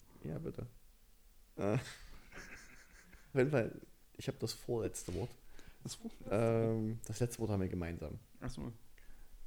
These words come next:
Speaker 2: Ist das letzte Wort
Speaker 1: Ähm,
Speaker 2: ficken?
Speaker 1: Ich, ich hoffe.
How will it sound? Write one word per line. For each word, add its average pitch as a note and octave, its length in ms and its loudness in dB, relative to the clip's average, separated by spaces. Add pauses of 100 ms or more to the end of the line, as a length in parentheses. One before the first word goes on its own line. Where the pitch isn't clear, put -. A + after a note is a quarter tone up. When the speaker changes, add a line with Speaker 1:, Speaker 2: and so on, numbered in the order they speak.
(160)
Speaker 2:
Ist D3+ 140 6
das E3 120 8
letzte C3+ 240 8
Wort C3 140 12
Speaker 1:
Ähm, A#2 40 2
Speaker 2:
ficken? - 300 4 (480)
Speaker 1:
Ich, - 180 2 (540)
ich - 120 -2
hoffe. A#2 240 6